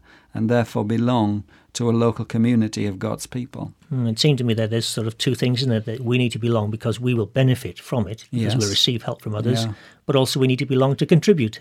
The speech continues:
Speaker 2: to,
Speaker 1: That's
Speaker 2: to the
Speaker 1: right.
Speaker 2: fellowship and the well-being of other Christians.
Speaker 1: And it always must be that two-way process,
Speaker 2: Mm.
Speaker 1: which often, sadly, it isn't. Sometimes people are all takers or all, all givers, and the, the people that want to give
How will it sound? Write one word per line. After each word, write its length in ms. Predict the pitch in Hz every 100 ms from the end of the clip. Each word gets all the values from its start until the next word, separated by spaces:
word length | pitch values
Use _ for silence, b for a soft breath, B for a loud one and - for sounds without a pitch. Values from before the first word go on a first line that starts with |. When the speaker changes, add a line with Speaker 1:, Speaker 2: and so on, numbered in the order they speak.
| -
Speaker 2:
to, 60 | 190
Speaker 1:
That's 240 | 113 135
Speaker 2:
to 80 | -
the 80 | 120
Speaker 1:
right. 120 | 110
Speaker 2:
fellowship 460 | 107 120 110 117 -
and 80 |
the 40 | 117
well-being 460 | 127 127 127 127
of 60 | 127
other 180 | 131 127
Christians. 480 | - 135 - 110 113
Speaker 1:
And 80 |
it 140 | 139 127
always 360 | 151 160 151
must 360 | 147 151 151 117
be 140 | 113
that 260 | 104 110 -
two-way 400 | - 120 113 107
process, 580 | - 107 98 - 104 131
Speaker 2:
Mm. 220 | 113 107
Speaker 1:
which 180 | 113 107
often, 300 | 127 - 110
sadly, 320 | - 123 110
it 100 | 107
isn't. 260 | 127 120 113
Sometimes 540 | 120 113 117 113 107
people 320 | - 110 110
are 100 | 107
all 180 | 107 107
takers 540 | - 123 131 135 127
or 140 | 120 113
all, 220 | 113 110
all 260 | - 113 120
givers, 460 | 117 135 127 98
and 120 | 101
the, 100 | 104
the 260 | 104 107 104
people 300 | - 120 117
that 120 | 107
want 220 | 107 110 101
to 60 |
give 360 | 104 127 120